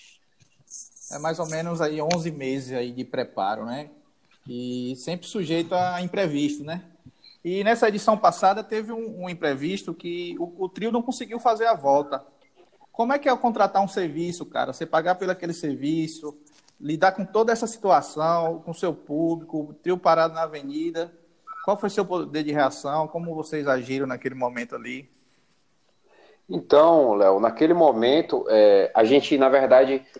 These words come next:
Speaker 2: a gente delega muitos serviços, você também já produz eventos há muito tempo, sabe que muitos serviços são terceirizados. Então, a gente, por vezes, deixa a confiança no terceirizado. Ocorre que nem sempre a gente,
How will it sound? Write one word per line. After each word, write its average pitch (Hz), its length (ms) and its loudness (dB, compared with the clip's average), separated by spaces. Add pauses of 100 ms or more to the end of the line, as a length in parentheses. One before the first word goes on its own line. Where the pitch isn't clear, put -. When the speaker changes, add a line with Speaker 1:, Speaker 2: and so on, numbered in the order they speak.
(260)
Speaker 2:
a 113 80 -4
gente 139 180 2 (160)
delega 147 680 8
muitos 147 380 0
serviços, 127 480 2
você 135 280 -2
também 110 320 -2
já 107 120 2
produz 107 480 -2
eventos 98 440 -2
há 107 60 0
muito 101 240 -4
tempo, 113 280 -4
sabe 139 320 6
que 151 140 -2
muitos 147 240 2
serviços 143 380 4
são 170 260 4 (100)
terceirizados. 131 840 6 (560)
Então, 170 420 6
a 180 60 6
gente, 185 300 0
por 190 300 2
vezes, 165 540 6 (360)
deixa 202 480 8
a - 460 6
confiança 143 640 2
no 170 160 2
terceirizado. 175 680 6 (520)
Ocorre 175 460 6
que 208 140 -4
nem 220 180 4
sempre 190 540 4
a 160 60 6
gente, - 420 -2